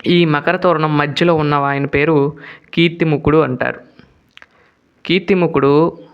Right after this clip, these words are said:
ఒక భయంకరమైన రాక్షసుడు. అయితే ఈ రాక్షసుడు బ్రహ్మచే వరం పొందాడు, అంటే సిద్ధులు పొందారు. సిద్ధులు పొంది ఆక్రమణలు చేస్తూ ఉండేవాడు. తర్వాత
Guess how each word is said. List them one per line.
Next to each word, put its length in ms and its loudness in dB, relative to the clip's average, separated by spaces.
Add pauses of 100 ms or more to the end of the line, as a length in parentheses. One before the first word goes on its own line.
(260)
ఒక 480 -2 (120)
భయంకరమైన 720 0
రాక్షసుడు. 600 -2 (580)
అయితే 600 0 (380)
ఈ 160 2
రాక్షసుడు 840 0 (580)
బ్రహ్మచే 760 0
వరం 300 -2
పొందాడు, 500 -2 (540)
అంటే 200 -2
సిద్ధులు 380 0
పొందారు. 480 -2
సిద్ధులు 360 -2
పొంది 600 -2 (360)
ఆక్రమణలు 600 0
చేస్తూ 300 0
ఉండేవాడు. 540 0 (260)
తర్వాత 600 -2